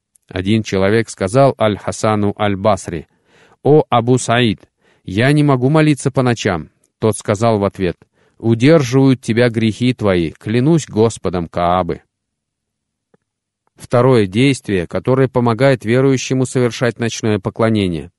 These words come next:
это поминание Аллаха перед сном, которому научил посланник Аллаха, саллаллаху алейхи вассалям, Али ибн Абу Талиба и Фатиму. Произнесение слов "Субханаллах" тридцать три раза,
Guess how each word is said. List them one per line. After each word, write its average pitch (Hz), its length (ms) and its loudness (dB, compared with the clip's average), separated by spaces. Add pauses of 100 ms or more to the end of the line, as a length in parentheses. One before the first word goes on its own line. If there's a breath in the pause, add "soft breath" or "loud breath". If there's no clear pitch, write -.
(180)
это 117 340 0 (300 soft breath)
поминание 127 760 2
Аллаха 110 480 0
перед 98 300 -2
сном, 127 400 0 (240)
которому 135 480 0
научил 139 400 2
посланник 127 640 0
Аллаха, 120 480 0
саллаллаху 139 680 2
алейхи 135 320 0
вассалям, 127 640 0 (260 soft breath)
Али 123 400 0
ибн 123 400 2
Абу 117 260 0
Талиба 139 520 2
и 139 200 -2
Фатиму. 127 640 -2 (600)
Произнесение 110 840 0
слов 120 420 0
"Субханаллах" 110 1120 0 (300 soft breath)
тридцать 113 460 -4
три 98 220 -2
раза, 110 400 0